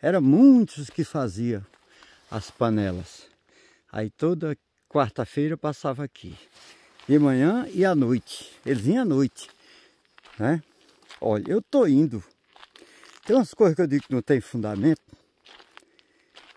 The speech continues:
Eu tô indo pra, pela uma vereda, né, que eu conheço, que eu nasci aqui, certo? Eu, eu estive lá,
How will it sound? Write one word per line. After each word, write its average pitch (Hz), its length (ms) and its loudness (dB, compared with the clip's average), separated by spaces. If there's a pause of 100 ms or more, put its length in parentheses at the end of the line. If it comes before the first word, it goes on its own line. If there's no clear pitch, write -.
Eu 156 200 -2
tô 202 200 0
indo 165 380 4
pra, 147 500 -2 (1500)
pela 220 220 8
uma 220 100 -2
vereda, 156 520 0 (1800)
né, 143 220 -4
que 165 100 0
eu 135 120 2
conheço, 139 760 0 (1160)
que - 80 -2
eu 139 80 2
nasci 123 440 -2
aqui, 117 460 -4 (1800)
certo? 123 320 -4
Eu, 294 180 -2 (140)
eu 262 180 0
estive 151 440 -4
lá, 117 300 -4